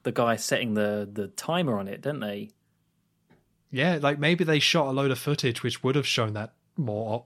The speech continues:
Speaker 2: more obviously, but decided to cut it down. 'Cause again, Blofeld is just going to escape, and he does escape, and Bond's just right behind him. And it just happens that when Bond jumps off, it blows up.
Speaker 1: Yeah. Yeah.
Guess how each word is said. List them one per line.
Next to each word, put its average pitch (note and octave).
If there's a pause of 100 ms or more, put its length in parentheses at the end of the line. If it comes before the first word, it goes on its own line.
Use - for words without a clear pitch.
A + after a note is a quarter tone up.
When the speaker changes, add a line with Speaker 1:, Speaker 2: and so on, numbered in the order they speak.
(140)
Speaker 2:
more G#2+
obviously, G#2
but G#2 (220)
decided A2+
to -
cut A#2
it A#2
down. A2+ (200)
'Cause B2+
again, D3
Blofeld C#3+
is A#2+
just -
going B2+
to B2
escape, A#2
and A#2
he A2+
does A#2+
escape, G#2 (220)
and A#2+
Bond's B2
just B2
right C3
behind D#3
him. F#2+ (300)
And A2+
it G#2+
just A#2
happens A2+
that A2
when A2+
Bond A2
jumps G#2
off, A#2
it A#2
blows A#2
up. G#2+ (640)
Speaker 1:
Yeah. B2 (1200)
Yeah. A2